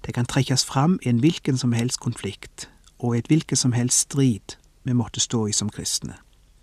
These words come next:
La ikke noe råttent snakk komme over leppene.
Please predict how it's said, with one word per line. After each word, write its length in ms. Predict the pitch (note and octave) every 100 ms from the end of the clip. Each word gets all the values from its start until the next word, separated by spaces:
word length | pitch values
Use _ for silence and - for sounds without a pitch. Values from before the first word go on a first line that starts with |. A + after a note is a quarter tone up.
| _ _ _ _ _ _ _ _ - - - _ -
La 140 | A#2+ -
ikke 420 | E3 - - F#3
noe 320 | D#3 D3+ C3+ D3+
råttent 480 | A#2+ - - C3+
snakk 540 | - B2 A#2 - - - _ _
komme 340 | - A#2+ A#2
over 160 | A2 G#2+
leppene. 480 | G2+ - - G2+